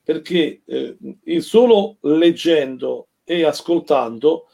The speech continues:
si può capire il ri-, il tipo di rischio che si sta correndo, e quello di questo momento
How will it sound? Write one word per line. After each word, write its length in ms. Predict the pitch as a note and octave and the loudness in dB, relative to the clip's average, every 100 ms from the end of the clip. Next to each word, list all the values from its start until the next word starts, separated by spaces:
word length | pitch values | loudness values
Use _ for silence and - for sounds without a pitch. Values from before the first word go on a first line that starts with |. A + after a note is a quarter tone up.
| _ _ | _ _
si 220 | _ F#3 | _ -6
può 260 | F3 G#3 F#3+ | 2 2 2
capire 440 | D#3+ D#3+ A3 G3 | -2 0 0 0
il 80 | D3+ | 0
ri-, 220 | E3 B3 | -2 -4
il 180 | D#3+ D3+ | -6 -6
tipo 240 | G#3+ F#3+ | -4 -2
di 80 | D#3+ | -2
rischio 300 | F3 G#3 - | -2 -2 -4
che 60 | C#3+ | -4
si 60 | |
sta 140 | - D3+ | -2 -2
correndo, 680 | C#3 E3+ C3+ A#2+ A#2+ - - _ _ _ | 2 0 0 -4 -8 -8 -18 _ _ _
e 160 | E3 E3+ | -6 -4
quello 280 | A3+ A3+ D3+ | 2 2 2
di 120 | D3+ | 0
questo 340 | E3+ E3 A#3+ | -2 0 0
momento 680 | A#3 F#3 F3 F3+ F#3 - | 2 2 -2 -2 -2 -2